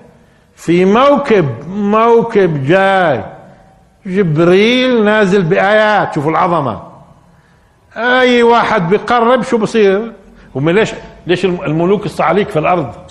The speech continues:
في ناس بل-، يعني بكل اللي بتقول عن الملوك صعاليك، حتى نشوفهم عد-، بيعدلوا مبطل بيكون صعاليك. آه، الملوك الصعاليك بتلاقيهم حاطين. أنا مرة مشيت بدي أصلي صلاة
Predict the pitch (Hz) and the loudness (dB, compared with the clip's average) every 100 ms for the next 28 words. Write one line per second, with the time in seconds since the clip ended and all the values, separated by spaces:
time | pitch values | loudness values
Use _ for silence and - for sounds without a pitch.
0 | - - - _ - 127 143 - 135 143 | -20 -20 -20 _ -10 -4 -4 -4 -4 -6
1 | 107 107 107 104 104 127 120 104 - 131 | -8 -10 -8 -8 -8 -6 -6 -8 -8 -6
2 | 113 117 131 127 120 110 123 170 - - | -4 -4 -6 -6 -8 -8 -6 -8 -12 -20
3 | - - - - - - - - 196 196 | -20 -20 -20 -20 -20 -20 -20 -6 -6 0
4 | 190 233 196 170 147 143 139 117 113 - | 0 0 -2 -2 0 -2 -2 -4 -6 -8
5 | 110 - - 135 170 135 151 180 185 175 | -8 -10 -14 -6 -4 -2 -2 -2 -2 -4
6 | - 135 - - - - 117 123 110 110 | -6 -12 -14 -20 -16 -10 -8 -8 -8 -10
7 | 113 - - - - - - 170 131 - | -14 -20 -20 -20 -20 -20 -4 -2 0 -4
8 | - - - - - - - 147 - - | -12 -18 -20 -20 -20 -14 -10 -10 -4 -4
9 | - 139 160 247 - 190 196 165 226 277 | 0 2 4 2 2 -2 0 2 2 2
10 | 156 151 180 - 214 175 - 170 - 214 | -2 0 -2 0 -2 -2 -2 -4 -2 -2
11 | 226 220 226 165 131 104 - - - 147 | 0 2 0 0 -2 -4 -12 -20 -12 -6
12 | 151 233 196 - - - - - - - | -2 -2 -2 -4 -20 -20 -20 -20 -20 -20
13 | - - - - - - - - 117 151 | -20 -20 -20 -20 -20 -20 -20 -12 -4 -2
14 | - 185 185 - 185 190 | 0 2 2 0 0 0